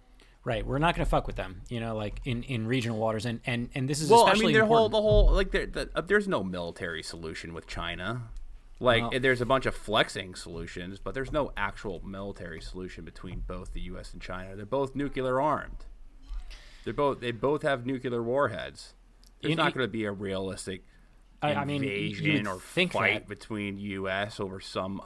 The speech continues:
Speaker 2: stupid island in the South Pacific.
Speaker 1: You <laughs>
Speaker 2: I, I, I, I would, would highly doubt it. And, I mean, if there's not a military solution in Iran,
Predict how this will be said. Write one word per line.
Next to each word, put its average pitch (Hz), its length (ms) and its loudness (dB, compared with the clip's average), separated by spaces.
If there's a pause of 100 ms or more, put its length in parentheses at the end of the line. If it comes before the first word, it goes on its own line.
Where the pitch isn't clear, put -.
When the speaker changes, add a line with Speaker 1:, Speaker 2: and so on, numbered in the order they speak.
Speaker 2:
stupid - 640 -4
island 95 520 -6
in 95 100 -8
the 95 80 -12
South 95 320 -6
Pacific. 110 640 -8 (300)
Speaker 1:
You 139 260 0 (120)
<laughs> 143 100 -4
Speaker 2:
I, - 80 0
I, 143 280 0 (640)
I, 113 280 0
I 123 340 2 (140)
would, 113 420 -2
would 110 140 0
highly 127 580 2
doubt 90 340 -8
it. 82 280 -10
And, 101 200 -8
I 113 120 0
mean, 117 100 0
if 113 140 -2
there's 135 200 0
not 135 240 6
a 131 60 4
military 123 560 4
solution 113 480 -4
in 107 100 0
Iran, 98 680 -2